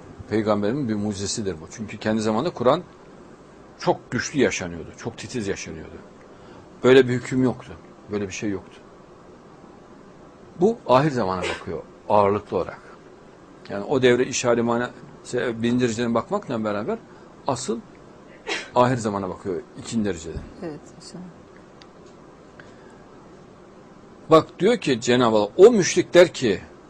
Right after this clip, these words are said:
Speaker 1: kendi dinlerini fırkalara ayırmış, mezheplere ayırmış ve kendileri de parça parça olmuşlardır, tarikatlara, cemaatlere bölünmüşlerdir. Her grup kendi elindekiyle övünüp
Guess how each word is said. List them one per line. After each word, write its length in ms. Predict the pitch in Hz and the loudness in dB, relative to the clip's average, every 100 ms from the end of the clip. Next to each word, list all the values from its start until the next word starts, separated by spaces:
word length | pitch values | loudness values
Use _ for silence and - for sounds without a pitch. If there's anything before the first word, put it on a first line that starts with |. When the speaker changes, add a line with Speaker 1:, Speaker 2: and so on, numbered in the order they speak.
| - - - | -20 -20 -8
Speaker 1:
kendi 340 | - 147 180 | 0 2 4
dinlerini 400 | 160 147 139 165 | 2 2 2 0
fırkalara 500 | 196 131 - 123 123 | 0 -4 -2 2 6
ayırmış, 640 | 165 127 92 - - - - - - - - - - - - - - - - - - - - - - - - | 8 6 2 -4 -12 -14 -16 -20 -20 -20 -20 -20 -20 -20 -20 -20 -20 -20 -20 -20 -20 -20 -20 -20 -20 -20 -6
mezheplere 500 | 113 131 151 127 135 | -2 0 0 2 6
ayırmış 540 | 180 143 101 87 - - 147 | 6 6 4 0 -10 -6 2
ve 100 | 202 | 2
kendileri 400 | - 165 214 233 | 4 4 6 6
de 60 | |
parça 420 | - - 160 247 | 4 2 2 4
parça 300 | 240 180 151 | 4 4 4
olmuşlardır, 520 | 139 120 - 113 101 92 - | 2 0 0 -2 0 -4 -8
tarikatlara, 600 | 127 135 131 123 131 120 | -4 -4 -2 -6 -2 -2
cemaatlere 520 | 107 104 110 - 160 | -2 -4 -4 2 4
bölünmüşlerdir. 760 | 160 113 98 - 95 82 - - - - - - - | 4 2 0 -4 -6 -6 -14 -20 -20 -20 -20 -20 -14
Her 240 | - 240 285 | 4 8 8
grup 340 | 151 220 - | 8 4 4
kendi 240 | 156 160 | 0 2
elindekiyle 560 | 214 175 147 147 147 139 | 2 2 0 0 0 0
övünüp 400 | 135 127 139 226 | 2 2 0 -4